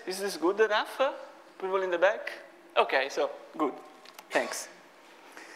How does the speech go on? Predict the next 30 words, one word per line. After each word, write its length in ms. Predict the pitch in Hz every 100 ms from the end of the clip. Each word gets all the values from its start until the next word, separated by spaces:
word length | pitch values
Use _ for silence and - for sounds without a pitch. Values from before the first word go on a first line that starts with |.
| - - - - -
Okay, 300 | - - - -
so 280 | 330 - - - - - - - - - - -
first, 300 | - 320 -
uh, 180 | 247 202 208
let 140 | 277
me, 300 | 294 262 214 196
let 140 | 254
me, 280 | 277 262 220 - -
uh, 60 | 175 165
introduce 420 | 190 202 208 214
a 60 | 202
bit, 240 | 196 202
uh, 100 | 190 165
what 180 | 180 180
we 80 | 180
would 120 | 170
like 160 | 170 170
to 80 |
do. 180 | 135 127 - - - - - -
So, 480 | - 254 247 240 196 -
um, 500 | 196 190 190 180 175 - - - -
the 80 | 214
way 200 | 285 392
we 120 | 349
extract, 460 | 359 - 254 247 220
uh, 220 | 196 180 - - - - - -
information 760 | 185 202 196 233 220 196 175 -
about, 380 | 165 180 180 -
uh, 260 | 160 151 143
the, 240 | - 147